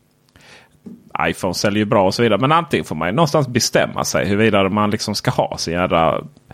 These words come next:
jag menar, Mac Pro. Ja, det har ju inte hänt så mycket sedan den lanserades på heltid liksom, och sen så... Eh,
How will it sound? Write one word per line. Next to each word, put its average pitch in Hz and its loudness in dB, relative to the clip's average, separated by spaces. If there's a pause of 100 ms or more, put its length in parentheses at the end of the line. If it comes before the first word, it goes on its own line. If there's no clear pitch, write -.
(1300)
jag 113 -2
menar, 113 2
Mac 131 4 (140)
Pro. 117 2 (4000)
Ja, - -6
det 123 4
har - 6
ju 131 6
inte - 0
hänt 131 0
så 107 -4
mycket 120 0
sedan 104 0
den 101 0
lanserades 98 2
på - -6
heltid 98 0
liksom, 80 -4
och 98 -2
sen 101 0
så... 95 2
Eh, 87 0